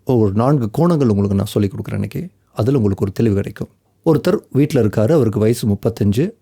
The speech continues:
திடீர்னு அவருக்கு கரண்ட் ஷாக் அடிச்சு இறந்துட்டாரு. இப்போ இ-, எதனால இறந்தாரு? வீடு மாத்திருந்தா இறந்திருக்க மாட்டாரா? அப்படின்ற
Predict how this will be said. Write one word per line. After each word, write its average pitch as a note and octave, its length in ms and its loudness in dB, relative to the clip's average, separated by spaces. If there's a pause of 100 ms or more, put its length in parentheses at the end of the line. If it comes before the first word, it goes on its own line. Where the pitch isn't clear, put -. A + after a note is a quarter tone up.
(120)
திடீர்னு D3 340 2
அவருக்கு A2 280 2 (100)
கரண்ட் C3 160 0 (100)
ஷாக் G#2+ 180 0
அடிச்சு G#2+ 180 -2
இறந்துட்டாரு. G2+ 480 -4 (840)
இப்போ B2 240 0
இ-, G2+ 280 0 (160)
எதனால D#3 480 4
இறந்தாரு? G2+ 600 2
வீடு B2+ 360 2
மாத்திருந்தா B2 380 2
இறந்திருக்க G#2 400 2
மாட்டாரா? G#2 420 0
அப்படின்ற G#2+ 240 0